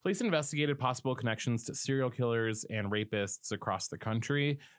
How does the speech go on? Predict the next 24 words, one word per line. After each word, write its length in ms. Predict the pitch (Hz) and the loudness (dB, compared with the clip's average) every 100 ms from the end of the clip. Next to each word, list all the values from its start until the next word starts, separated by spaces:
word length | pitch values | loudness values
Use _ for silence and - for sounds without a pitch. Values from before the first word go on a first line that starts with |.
| - | -4
but 100 | 120 | -2
the 100 | 113 | 2
evidence 380 | 120 123 123 120 | 2 2 0 0
didn't 320 | 117 110 107 - | 0 0 0 -2
really 260 | 107 104 | -2 -2
seem 240 | - 110 104 | 0 0 -2
to 80 | |
fit 320 | - 104 101 - | -2 -2 -2 -2
any 640 | 104 98 95 95 95 98 - | -2 0 0 -2 -2 -6 -6
of 200 | 101 95 | -6 -2
their 160 | 98 90 | -2 0
motives 600 | 92 95 92 92 90 - | 0 0 0 -2 -4 -6
or 220 | 92 87 - | -4 -4 -6
it 80 | 101 | -8
just 200 | 101 104 | -6 -4
any 180 | 98 95 | -2 -4
of, 120 | 85 | -4
like, 180 | 82 90 - | -6 -6 -12
the 40 | |
details 520 | 90 90 85 90 87 | -8 -8 -6 -6 -4
of 100 | 92 | -6
any 160 | 58 87 | -6 -4
other 160 | 69 - | -6 -6
cases. 560 | 113 98 147 160 175 | -8 -4 -2 -4 -6